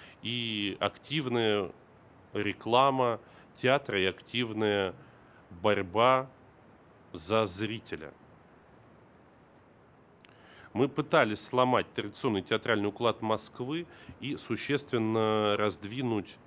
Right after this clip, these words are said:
театральное лобби, которое осталось еще, опять повторюсь, с Советского Союза. Когда я пришел,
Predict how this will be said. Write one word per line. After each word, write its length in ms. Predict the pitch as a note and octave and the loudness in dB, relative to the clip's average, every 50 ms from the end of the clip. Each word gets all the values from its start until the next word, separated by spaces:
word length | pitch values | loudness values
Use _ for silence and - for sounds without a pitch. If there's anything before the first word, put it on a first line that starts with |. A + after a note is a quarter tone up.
| - - - - - - _ | -20 -20 -20 -20 -20 -20 _
театральное 540 | - A2 G2 - - A2+ A#2 A2+ G#2+ G2+ G2 | 0 0 0 2 2 2 2 2 2 2 0
лобби, 340 | G2 G2 A#2 C3+ C3 G#2+ G2 | 0 2 2 0 0 0 -6
которое 420 | E2+ - G2 - - A#2+ A2 G#2 | -2 -2 -4 -2 0 0 0 0
осталось 540 | G2 - - - A2 G#2+ G#2+ G#2+ G2+ - - - - - - - - - - - | 0 0 -2 -2 0 0 0 -2 -4 -6 -14 -18 -20 -20 -20 -20 -20 -20 -20 -14
еще, 580 | - F2+ - - - A#2 A2 G#2+ G#2+ G2+ F#2+ F2+ - - - - | -12 -12 -10 -4 -2 0 0 2 0 0 -2 -4 -10 -16 -12 -10
опять 320 | - F#2+ - - G2 - | -10 -6 -4 -4 -4 -4
повторюсь, 420 | - - F2 - - G2+ A2 A2 - | -6 -14 -10 -6 -4 -4 -4 -4 -6
с 60 | - | -4
Советского 400 | - F#2+ F#2+ F#2+ - - G#2+ F#2 | -4 -2 -2 -4 -4 -6 -8 -6
Союза. 280 | - - G#2 E2 - - | -4 -4 -4 -6 -6 -8
Когда 220 | - F2+ F2 G#2 | -10 -4 0 2
я 140 | A#2 A#2 A2+ | 2 2 0
пришел, 500 | - - A#2 G#2 - - C#3+ C#3+ C3+ | -2 -6 -8 -8 -4 -2 -2 -2 -2